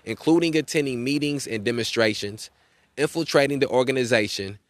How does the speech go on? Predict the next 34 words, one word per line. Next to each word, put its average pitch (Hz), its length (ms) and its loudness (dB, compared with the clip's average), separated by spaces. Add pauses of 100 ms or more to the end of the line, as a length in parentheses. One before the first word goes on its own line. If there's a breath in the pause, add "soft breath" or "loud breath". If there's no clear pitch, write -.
(220)
and 110 100 -8
following 139 460 2
social 123 340 0
media 117 380 0
activity. 107 540 -2 (960)
Major 156 340 2
cities' 151 540 0
chiefs 147 300 -4
of 147 80 -4
police, 131 640 0 (340)
the 113 80 -2
Police 135 420 0
Executive 123 640 0
Research 123 460 0
Forum, 98 460 -4 (300 soft breath)
and 110 140 -8
fusion 156 380 -2
centers 147 400 0
across 143 340 2
the 156 100 -10
country 117 380 -6
were 104 260 -2
actively 139 520 -2
gathering 117 580 0
daily 123 320 2
head 113 240 -4
counts. - 460 -12 (1080 soft breath)
The 120 80 0
documents 139 560 2
also 151 380 4
show 120 260 2
that 117 160 -2
they 120 140 -2
had 120 180 -2